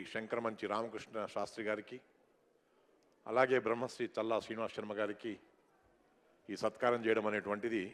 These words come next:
ఆస్తికులకి, ఆధ్యాత్మికవేత్తలకందరికీ, దైవభక్తి గల వారికి,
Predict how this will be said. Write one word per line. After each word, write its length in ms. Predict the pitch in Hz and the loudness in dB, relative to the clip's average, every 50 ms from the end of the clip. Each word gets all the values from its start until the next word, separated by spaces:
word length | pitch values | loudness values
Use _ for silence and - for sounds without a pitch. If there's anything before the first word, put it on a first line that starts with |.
| - - - _ _ _ - - - - _ _ _ _ _ _ _ _ _ _ - _ _ - | -12 -20 -20 _ _ _ -20 -20 -20 -20 _ _ _ _ _ _ _ _ _ _ -20 _ _ -4
ఆస్తికులకి, 680 | - 101 113 113 - - 131 127 131 123 123 - 139 139 135 - - - - _ _ _ _ _ _ _ _ - | 0 0 0 0 0 -6 -2 0 0 0 0 -2 -6 -10 -10 -12 -18 -20 -20 _ _ _ _ _ _ _ _ -8
ఆధ్యాత్మికవేత్తలకందరికీ, 1400 | - 92 113 107 - - 127 - - 123 104 110 107 107 104 - 110 107 - 107 107 107 110 110 110 - 127 123 113 - - - - - _ _ - _ _ _ _ _ _ _ - | -4 -2 -2 0 2 2 0 0 0 -2 -2 0 0 0 0 0 -2 -2 -2 -4 -4 -4 -4 -4 -4 -6 -8 -10 -10 -12 -18 -20 -20 -20 _ _ -20 _ _ _ _ _ _ _ -2
దైవభక్తి 480 | 98 113 120 123 110 123 120 - - 113 | 0 2 2 4 4 2 2 0 0 2
గల 100 | 117 113 110 | 4 4 4
వారికి, 340 | 113 113 113 113 - 131 | 4 4 2 -2 -6 -8